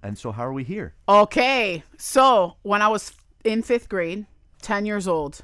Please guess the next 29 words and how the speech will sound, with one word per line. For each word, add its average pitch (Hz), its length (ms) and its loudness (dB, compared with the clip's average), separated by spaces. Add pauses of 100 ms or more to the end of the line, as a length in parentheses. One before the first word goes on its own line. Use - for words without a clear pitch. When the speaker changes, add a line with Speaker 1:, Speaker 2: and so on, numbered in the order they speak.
Speaker 2:
your 185 220 -4
girl 190 420 0
got 165 500 -4
the 196 100 -2
lead 165 420 -6
on 165 140 -4
the 165 60 -2
morning 151 300 -6
announcements. - 880 -12
I 160 60 -10
was 160 240 -8 (140)
an 175 180 -6
anchor 160 580 -8
on 175 140 -6
the 175 80 -4
Speaker 1:
Oh. 170 60 -6
Speaker 2:
morning 165 200 -4
announcements. - 680 -12
Speaker 1:
Okay. 98 420 -12 (800)
Speaker 2:
And 202 400 2 (260)
I 202 160 4
kid 220 340 -6
you 220 140 -4
not, 180 380 0 (180)
I 180 160 2
s-, - 240 -10
after 196 460 0 (160)
filming 170 480 -2
one 190 440 -2